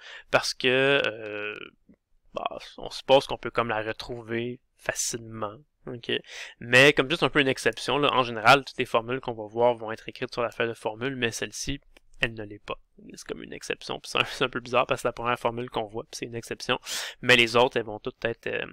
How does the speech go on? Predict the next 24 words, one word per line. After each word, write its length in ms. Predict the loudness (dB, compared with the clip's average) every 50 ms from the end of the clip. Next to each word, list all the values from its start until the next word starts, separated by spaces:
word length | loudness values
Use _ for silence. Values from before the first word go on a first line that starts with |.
| -14 _
écrites, 360 | -18 -16 -8 -8 -8 -8 _
là, 60 | -10 -14
sur 160 | -12 -12 -14
la 100 | -14 -10
feuille 160 | -8 -6 -6
de 80 | -6 -8
formule. 380 | -6 -4 -4 -4 -4 -6 -10 -12 _ -16 -12 -8 -6 -4 -4 -6 -8 -12 _ _
Donc, 260 | 4 6 6 4 0 -2 0 2
euh, 540 | 4 4 4 4 2 -2 -4 -6 -6 -8 -10 -10 -12
je 40 | -4
vais 60 | 4
faire 180 | 6 6 8
avec 200 | 8 6 4 4
vous 140 | 2 0 0
le 100 | 0 2
problème 280 | 4 6 4 4 4 2
dix-neuf. 400 | -4 -6 -4 -2 0 -2 -2 -4 -8 -18 -12
Je 100 | -8 -6
vais 60 | -4 -2
faire 120 | 0 2
le 120 | 2 2
numéro 360 | 2 4 4 4 4 4 2 4
A, 220 | 4 4 4 4 _ _ _ _ _ -20
ok ? 200 | -12 -6 -4